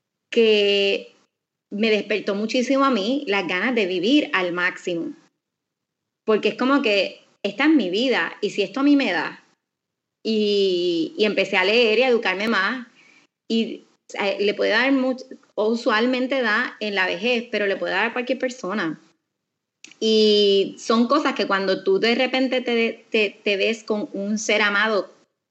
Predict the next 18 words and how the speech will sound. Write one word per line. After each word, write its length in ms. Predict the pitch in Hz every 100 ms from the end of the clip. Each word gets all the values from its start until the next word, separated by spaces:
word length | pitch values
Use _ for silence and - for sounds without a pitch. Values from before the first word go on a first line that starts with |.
| _ -
la 200 | 185 175
muerte, 460 | 180 208 226 220
el 160 | 170 165
duelo, 540 | 175 208 220 202 170 - - - - - - _ _ _
te 100 | 226
despierta. 920 | 220 220 - 220 311 - 214 165 - _ _ _ _ _ _
Y 100 | 214
yo 80 | 202
empecé 280 | 202 226 247
a 40 | 262
decir, 380 | 294 349 311 -
"Esta 180 | 196
es 60 | 247
la 80 | 302
vida 200 | 302 285
que 100 | 302
yo 80 | 294
quiero", 400 | 277 180 175